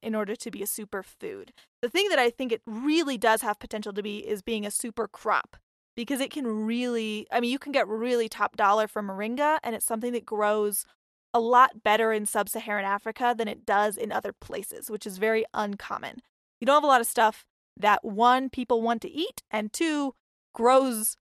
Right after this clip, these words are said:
better in sub-Saharan Africa than it will in the U S or in South Asia or in Central America for a lot of reasons. Like, it's very dry, it's very hot, and moringa can stand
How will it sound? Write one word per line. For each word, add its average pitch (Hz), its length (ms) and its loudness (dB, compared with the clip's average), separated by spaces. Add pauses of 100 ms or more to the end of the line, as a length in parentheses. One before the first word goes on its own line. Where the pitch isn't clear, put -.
(100)
better 233 340 4
in 226 120 -2
sub-Saharan 226 480 -2
Africa 214 420 -4
than 214 100 -4
it 214 80 -8
will 208 360 0
in 226 180 -4
the 262 120 -4
U 330 180 0
S 277 360 2
or 208 240 2
in 226 460 -4 (1080)
South - 300 4
Asia 226 400 4
or 214 240 2
in 233 380 -2
Central 311 260 -4
America 392 460 2 (580)
for 269 160 2
a 262 60 6
lot 262 160 8
of 226 100 -6
reasons. 196 400 -4
Like, 196 160 -6
it's 208 120 -8
very 226 260 0
dry, 202 420 2
it's 202 160 -4
very 202 200 -4
hot, - 460 -4 (200)
and 233 120 -2
moringa 285 440 0
can 220 180 -4
stand 220 720 -4